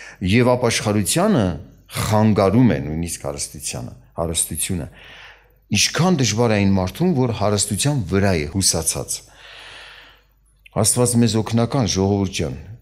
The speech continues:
թեկուզ մենք այսօր, այնպես չի, որ շատերը եսի մինչեր ունեն, բայց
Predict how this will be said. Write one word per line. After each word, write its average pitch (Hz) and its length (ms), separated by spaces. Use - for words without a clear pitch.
թեկուզ 175 400
մենք 151 320
այսօր, 151 400
այնպես 120 340
չի, 92 160
որ 92 160
շատերը 92 400
եսի 92 240
մինչեր 95 460
ունեն, 107 440
բայց 156 480